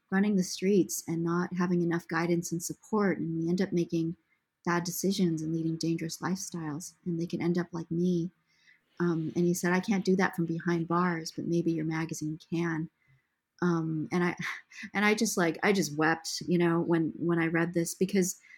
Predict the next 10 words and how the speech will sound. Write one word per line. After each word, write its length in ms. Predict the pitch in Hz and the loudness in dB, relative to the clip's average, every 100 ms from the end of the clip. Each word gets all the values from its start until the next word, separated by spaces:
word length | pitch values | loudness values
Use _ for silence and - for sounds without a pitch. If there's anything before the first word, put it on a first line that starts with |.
| _ _ | _ _
you 80 | 202 | 4
know, 240 | 185 175 - - _ | 6 6 2 -8 _
I 80 | 185 | 0
feel 280 | 190 220 226 | 2 6 8
like 200 | 226 196 | 8 6
now, 600 | 170 165 185 220 277 277 - _ _ _ _ _ _ _ | 4 6 4 6 4 2 -6 _ _ _ _ _ _ _
um, 340 | 180 170 165 156 | 4 6 4 2
working 380 | 170 170 220 214 | 0 2 0 0
with 100 | 214 | 0
Sebastian, 840 | 226 202 196 202 - 220 214 226 | 0 2 0 -2 -2 0 2 0